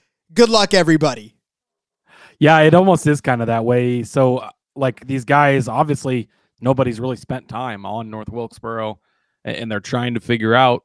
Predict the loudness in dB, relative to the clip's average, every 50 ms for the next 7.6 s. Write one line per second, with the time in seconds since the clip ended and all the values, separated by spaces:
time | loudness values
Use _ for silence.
0 | -10 -8 -6 -4 -2 -2 -2 -2 -2 2 2 2 2 4 4 2 2 2 -2 _
1 | _ _ -14 -12 -4 0 0 2 2 0 -4 -6 -6 -2 2 4 4 6 6 6
2 | 6 6 6 4 4 2 _ _ _ _ _ _ _ _ _ _ _ -2 0 2
3 | 2 2 2 0 -2 -8 -20 -18 -18 -18 _ _ _ _ -16 -14 -6 -2 -2 -2
4 | -2 -4 -10 _ 4 4 6 6 4 4 2 0 -2 0 0 2 2 2 2 2
5 | 2 0 0 0 -2 -4 -4 -2 0 0 2 2 0 -2 -4 -6 -4 -2 -2 -2
6 | -2 -4 -4 -4 -2 0 0 0 0 0 0 0 0 2 2 2 2 2 0 0
7 | 0 -4 -6 -4 -4 -4 -2 -2 -2 -2 -4